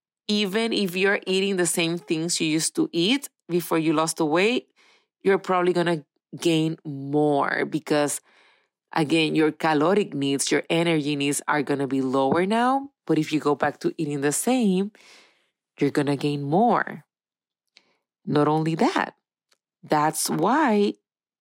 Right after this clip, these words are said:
it seems harder now to lose the weight. Because even now you're doing that same diet that you did or doing the same thing,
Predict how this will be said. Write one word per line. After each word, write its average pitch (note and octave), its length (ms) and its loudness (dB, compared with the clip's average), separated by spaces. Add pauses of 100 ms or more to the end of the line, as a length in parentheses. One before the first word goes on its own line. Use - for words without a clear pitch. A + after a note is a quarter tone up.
(140)
it E3+ 200 -2
seems D#3 420 -2
harder F#3 500 0
now F3 280 0
to - 180 -2
lose D3+ 380 0
the F3 100 2
weight. D4+ 380 2 (880)
Because E3+ 400 0
even F3 320 2
now F#3+ 160 2
you're F3+ 180 4
doing F3 260 2
that D#3+ 200 -2
same D#3 300 -2
diet A#3+ 420 2
that G#3+ 180 2
you G3 140 0
did G#3 540 4
or D3+ 160 4
doing D#3 380 0
the D3 120 0
same G3 380 0
thing, B3 600 0